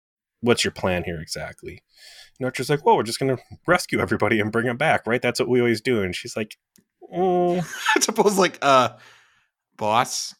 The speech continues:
Speaker 2: um, I don't know if you've noticed, but they've all turning into, uh, zombie killing machines. So maybe not that."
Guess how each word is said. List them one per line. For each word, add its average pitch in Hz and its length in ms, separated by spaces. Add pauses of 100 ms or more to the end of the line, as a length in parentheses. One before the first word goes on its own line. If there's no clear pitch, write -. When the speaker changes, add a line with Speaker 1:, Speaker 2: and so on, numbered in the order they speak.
Speaker 2:
um, 101 580
I 107 60
don't 104 80
know 107 40
if - 200
you've 104 80
noticed, 101 440
but 117 120
they've 107 180
all 104 160
turning 104 320
into, 104 640
uh, 98 240
zombie 101 520
killing 101 400
machines. 131 680 (760)
So - 280
maybe 101 300
not 101 280
that." 123 420